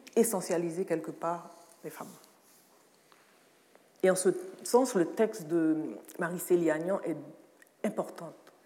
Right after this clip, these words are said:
Elle complexifie les choses et elle nous, nous oblige à aller plus loin que, euh, juste nos séré-, stéréotypes ou nos clichés sur les femmes. Avec Evelyne Trouillot, on a quelque chose d'intéressant aussi,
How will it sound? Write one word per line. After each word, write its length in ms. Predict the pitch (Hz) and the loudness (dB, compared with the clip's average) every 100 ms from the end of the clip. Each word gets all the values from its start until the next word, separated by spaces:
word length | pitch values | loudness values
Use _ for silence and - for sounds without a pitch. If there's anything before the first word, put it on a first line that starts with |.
| _ _ _ _ _ - | _ _ _ _ _ 0
Elle 240 | 165 160 | 2 2
complexifie 760 | - 208 196 196 - 175 - 160 | -2 0 2 0 -4 -8 -2 -2
les 100 | 156 | -2
choses 480 | - 180 190 190 - - - - - | -4 -4 -2 -4 -10 -18 -20 -20 -2
et 100 | 175 | 0
elle 80 | 175 | 2
nous, 120 | 175 156 | 0 -2
nous 240 | 185 165 175 | -4 2 2
oblige 380 | 160 214 196 | 2 0 2
à 100 | 165 | 2
aller 300 | 160 170 165 | 2 2 0
plus 240 | 175 - 214 | 0 0 2
loin 260 | 175 175 190 - - - - | 2 -2 -4 -10 -18 -20 -8
que, 80 | 160 | 0
euh, 600 | 165 180 190 - 120 120 | 2 2 0 -4 -8 -8
juste 280 | 139 196 - | -4 -2 2
nos 160 | 170 170 | 2 0
séré-, 400 | - 165 165 170 | 0 0 0 -4
stéréotypes 580 | - 180 170 156 - - | 0 4 6 4 -2 -6
ou 60 | 165 | -8
nos 100 | 143 | -8
clichés 400 | - 160 185 180 | -8 -8 -6 -8
sur 260 | - 135 | -10 -10
les 100 | 143 | -10
femmes. 180 | - - 196 - - _ _ _ _ _ _ _ _ _ _ _ _ - _ - - - | -12 -16 -18 -20 -20 _ _ _ _ _ _ _ _ _ _ _ _ -20 _ -20 -6 4
Avec 260 | 208 233 240 | 8 8 6
Evelyne 300 | 214 269 254 | 6 6 8
Trouillot, 480 | 214 214 220 339 - - - - - - | 8 12 12 12 4 -6 -12 -16 -18 -4
on 80 | 180 | -2
a 60 | 185 | 4
quelque 220 | 185 180 | 4 6
chose 240 | - 190 | 4 4
d'intéressant 600 | 175 170 165 156 - 156 | 2 2 2 0 -2 -6
aussi, 320 | 147 - 254 | -6 -8 -8